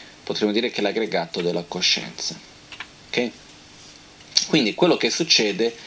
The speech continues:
è che questi cinque aggregati sono quelli che compongono la nostra persona. Noi non possiamo vivere senza corpo. Anche dopo la morte esiste un corpo sottile che continua.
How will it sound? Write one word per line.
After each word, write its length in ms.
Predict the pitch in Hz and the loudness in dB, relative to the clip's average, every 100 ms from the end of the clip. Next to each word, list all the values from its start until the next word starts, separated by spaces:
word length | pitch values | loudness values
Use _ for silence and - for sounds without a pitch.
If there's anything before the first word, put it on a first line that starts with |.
| - - - | -18 -14 -4
è 140 | 117 | 0
che 140 | 113 | 0
questi 340 | - 214 - 131 | 4 4 4 4
cinque 440 | - 135 123 117 | 4 4 2 2
aggregati 480 | 110 143 107 92 110 | 4 4 2 0 2
sono 260 | - 151 - | 2 2 0
quelli 220 | 110 113 | 0 0
che 200 | 123 - | -2 0
compongono 880 | - 147 123 - 104 98 107 107 - | 0 0 0 0 0 2 0 0 2
la 120 | 123 | 2
nostra 340 | 92 80 - | 2 -2 -6
persona. 520 | 85 78 - - - - - - - - - - - - - | -6 -2 -2 -2 -10 -16 -20 -20 -20 -20 -20 -20 -18 -18 0
Noi 160 | 127 | 2
non 100 | 123 | 2
possiamo 380 | 110 110 113 104 | 0 -2 -2 0
vivere 340 | 98 92 92 87 | 0 0 0 -2
senza 360 | - 82 107 | -4 -4 -4
corpo. 460 | - 98 - - - - - - - - - - - - - | 2 2 0 -6 -8 -12 -20 -20 -20 -20 -20 -20 -20 -10 -4
Anche 320 | 143 - 107 | -2 0 2
dopo 260 | 107 - 104 | 2 2 0
la 100 | 98 | 0
morte 580 | 131 120 - - 78 - - - - - | 0 0 -2 -8 -10 -10 -16 -20 -20 -2
esiste 400 | 104 98 104 - | 0 2 0 0
un 120 | 98 | -2
corpo 340 | 107 104 - 101 | 0 0 0 0
sottile 640 | - 101 - 101 98 92 | 0 0 -2 -4 -2 -2
che 180 | - 87 | -4 -4
continua. 600 | 98 92 90 95 82 | -2 -2 -2 -4 -4